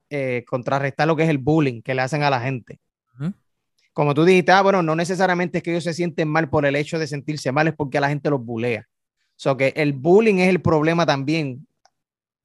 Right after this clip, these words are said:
Speaker 1: bastante grande. So yo pienso que esa campaña de amarse contra sí mismo, a-, a-, amarse a, a sí mismo,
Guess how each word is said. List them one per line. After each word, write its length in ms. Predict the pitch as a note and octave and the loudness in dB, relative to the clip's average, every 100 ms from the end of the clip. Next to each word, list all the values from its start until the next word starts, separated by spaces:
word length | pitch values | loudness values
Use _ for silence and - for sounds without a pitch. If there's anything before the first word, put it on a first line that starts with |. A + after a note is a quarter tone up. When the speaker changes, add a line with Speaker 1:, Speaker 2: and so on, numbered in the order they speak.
| _ - | _ -8
Speaker 1:
bastante 480 | C3 - D3 C#3 | -6 -2 -2 0
grande. 440 | C3+ C3+ B2+ A2 - _ _ _ | 0 0 -2 -6 -12 _ _ _
So 120 | - | 0
yo 200 | D3 E3+ | 4 4
pienso 560 | D#3 G#3+ G3+ - C#3 - _ _ _ _ _ _ _ - | 4 2 2 0 -2 -4 _ _ _ _ _ _ _ -4
que 300 | D#3 - D#3+ | -2 0 -2
esa 200 | G3+ F3 | 0 0
campaña 420 | F#3 G3 F#3+ F#3 | 2 2 2 4
de 60 | |
amarse 340 | F3+ F3+ F3+ F#3 | 4 4 0 -2
contra 300 | F3+ E3+ E3+ | -2 0 0
sí 140 | F3 | 0
mismo, 460 | F3+ F#3 D3+ B2+ B2 | -2 -2 -4 -6 -6
a-, 120 | C#3 | -2
a-, 320 | C#3 C#3+ B2 C3+ | 0 0 0 0
amarse 640 | C#3 D#3+ - F3 E3 D#3+ | -2 -4 -2 -2 -2 -2
a, 80 | D#3 | -4
a 160 | D3+ D3+ | -4 -6
sí 140 | D#3+ | -4
mismo, 440 | F3+ E3 B2 A#2+ | -4 -4 -6 -10